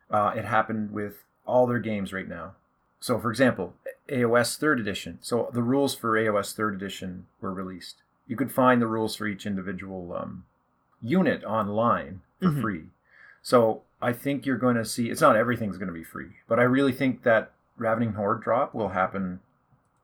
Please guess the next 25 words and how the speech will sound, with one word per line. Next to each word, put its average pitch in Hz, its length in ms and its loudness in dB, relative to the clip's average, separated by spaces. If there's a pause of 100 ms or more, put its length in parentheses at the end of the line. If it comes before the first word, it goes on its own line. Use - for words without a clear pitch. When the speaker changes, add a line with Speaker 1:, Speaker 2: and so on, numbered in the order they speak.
Speaker 1:
right 101 220 -4
away. 87 300 -6 (640)
Speaker 2:
That 139 160 2
would 160 100 2
be 160 80 -2
good. 147 160 6 (260)
I 175 120 8
could 254 140 2
also 208 240 2
see 185 220 -2
them 165 180 2
doing 143 300 0
some, - 500 0 (260)
some, 233 260 4
something 247 460 4
like 143 380 8
when 131 440 6
Age 147 180 8
of 156 80 4
Sigmar 160 400 2
launched. - 340 -8
Do 147 340 -10
you 175 60 4
remember 196 200 8
those, 170 600 4